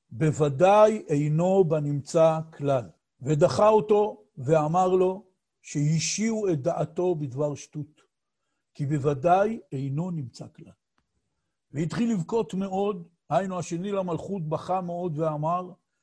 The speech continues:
כי בוודאי בהכרח הוא נמצא באיזה מקום, והוא דחה אותו. היינו האדם המשונה שפגע, דחה אותו בדבריו ואמר, כי בוודאי דבר שטות אמרו לפניו. והוא אמר,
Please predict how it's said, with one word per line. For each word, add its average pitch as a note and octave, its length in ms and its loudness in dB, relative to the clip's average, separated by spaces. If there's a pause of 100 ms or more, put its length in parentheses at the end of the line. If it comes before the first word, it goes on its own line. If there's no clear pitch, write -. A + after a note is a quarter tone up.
(200)
כי D#3+ 120 -4
בוודאי F3 540 2
בהכרח F#3+ 680 0
הוא F#3 180 -4
נמצא F#3 420 0
באיזה F#3+ 440 -4
מקום, A3+ 480 0 (560)
והוא D#3+ 180 -4
דחה F#3+ 280 2
אותו. G3+ 400 -2 (640)
היינו F#3+ 300 0
האדם F3+ 440 2
המשונה G3 680 -4
שפגע, F3+ 560 -2
דחה F#3 360 -2
אותו G3 240 -2
בדבריו D#3+ 580 -4
ואמר, E3 460 -2 (580)
כי D#3 120 -4
בוודאי D#3+ 560 0
דבר D#3+ 340 -2
שטות - 580 -8
אמרו F#3+ 300 -2
לפניו. E3 540 -2 (420)
והוא F#3 400 -2 (100)
אמר, F3 460 2